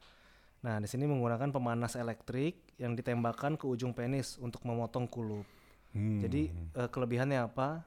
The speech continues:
Speaker 1: Dia kelebihannya dia minim jahitan dan perdarahan. Karena otomatis kalau dia kena panas itu, kulit kita nanti, eh, kalaupun ada perdarahan dia bakal tetep, apa, bakal
Speaker 2: Terbakar
Speaker 1: cepet nutup.
Speaker 2: pembuluh darahnya, jadi
Speaker 1: Mm-mm.
Speaker 2: langsung nutup.
Speaker 1: Langsung nutup.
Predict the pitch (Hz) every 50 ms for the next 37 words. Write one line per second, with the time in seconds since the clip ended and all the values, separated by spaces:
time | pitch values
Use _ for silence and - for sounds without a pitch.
0 | - - - - 143 143 - 139 127 147 120 120 135 147 147 160 165 156 143 135
1 | 127 127 123 120 117 117 117 - 147 147 143 135 127 - 127 117 117 113 127 123
2 | 127 135 135 131 120 120 113 107 107 - - - - - - - - - - -
3 | - - - - - 131 147 151 143 147 131 123 120 113 - 165 156 - - -
4 | 127 120 120 117 120 117 117 110 - - - - - - - - - - 123 123
5 | 120 120 - 123 117 113 113 113 117 113 - 120 110 104 - - 131 139 156 160
6 | - - - - - 135 123 127 120 - - 127 - 151 147 135 135 170 175 -
7 | - - - - - - 131 127 120 120 123 123 123 120 120 120 120 - - -
8 | 123 120 - 127 123 120 123 - 123 117 120 120 139 147 156 160 147 127 120 139
9 | 135 - 143 - 147 - - - - - - 135 131 170 165 - - - - 117
10 | 123 - 120 107 101 98 - - 110 107 110 117 117 110 123 113 107 107 110 104
11 | 104 101 101 98 95 92 98 101 107 113 113 117 113 104 92 95 104 110 117 120
12 | 123 107 107 113 110 110 104 107 107 104 - 107 104 104 101 104 - 131 120 117
13 | 117 117 - 127 113 107 104 101 98 92